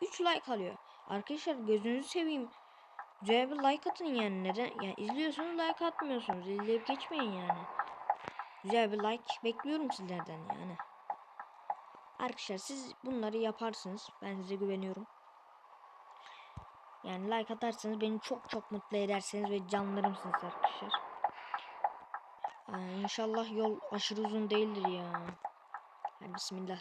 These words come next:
diyoruz, yolumuza çıkıyoruz. Hadi bakalım. Şu adamı çarpmadan şey yapayım. Yalnız Dorse çok uzun. O yüzden inşallah,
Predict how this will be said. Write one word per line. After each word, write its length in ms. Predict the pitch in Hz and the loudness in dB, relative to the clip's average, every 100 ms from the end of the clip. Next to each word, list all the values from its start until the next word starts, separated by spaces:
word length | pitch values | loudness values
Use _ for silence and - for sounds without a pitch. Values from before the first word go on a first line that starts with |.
| - | -8
diyoruz, 340 | - - 196 196 | -8 -4 -4 -2
yolumuza 380 | 190 175 180 | -2 -2 -4
çıkıyoruz. 640 | 202 - - 180 - - - - - - - - - - - - - - - - - - | -4 -6 -6 -4 -6 -8 -12 -6 -4 -4 -6 -20 -20 -20 -18 -14 -12 -12 -10 -8 -8 -8
Hadi 180 | - - | -6 -6
bakalım. 260 | - - - - - - - - - - - - - - - - - - - - | -4 -2 -2 -2 -4 -4 -2 0 0 0 -2 -2 0 2 2 0 -2 -2 0 2
Şu 60 | |
adamı 260 | 190 190 180 - - | 2 2 -2 -2 0
çarpmadan 680 | 190 - 185 185 - - - - - - - - - - - - | 2 2 0 0 -2 0 2 2 0 -2 -2 0 2 2 0 -4
şey 80 | 190 | -4
yapayım. 260 | - 185 - - - - - | -2 0 0 0 -4 -4 -2
Yalnız 260 | 226 269 | -2 4
Dorse 320 | 247 240 240 262 | 6 6 4 -2
çok 220 | 277 269 | -2 0
uzun. 300 | 269 294 294 - - | 0 0 -2 -6 0
O 80 | 214 | 2
yüzden 180 | 233 247 | 2 2
inşallah, 460 | 240 - 240 247 | 2 4 4 4